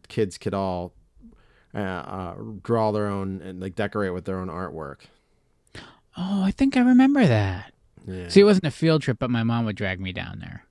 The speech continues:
Speaker 1: Uh, later, they made Thursday night reggae night, and when I was in high school, we would all go there and, um, imbibe in certain substances for reggae night.
Speaker 2: Gotcha.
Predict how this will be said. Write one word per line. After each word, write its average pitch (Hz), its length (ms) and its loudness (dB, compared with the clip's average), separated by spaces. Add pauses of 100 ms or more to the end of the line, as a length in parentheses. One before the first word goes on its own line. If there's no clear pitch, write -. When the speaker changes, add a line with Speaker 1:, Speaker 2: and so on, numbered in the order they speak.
(140)
Speaker 1:
Uh, 98 800 -8 (1300)
later, 143 580 8
they 113 280 2
made 110 380 0
Thursday 117 400 2
night 101 240 -2
reggae 104 520 0
night, 85 280 -10
and 90 100 -10
when 101 100 -4
I 113 120 -2
was 104 120 -2
in 98 60 -4
high 127 240 -2
school, 95 540 -6 (600)
we 113 200 -2
would 110 120 0
all 101 240 0
go 101 220 -4
there 98 440 -4
and, 92 380 -10
um, 85 360 -12
imbibe 101 540 -4
in 87 300 -8
certain 95 420 -6
substances 87 920 -6 (380)
for - 160 -12
reggae 98 180 -6
night. 92 60 -2
Speaker 2:
Gotcha. 120 540 2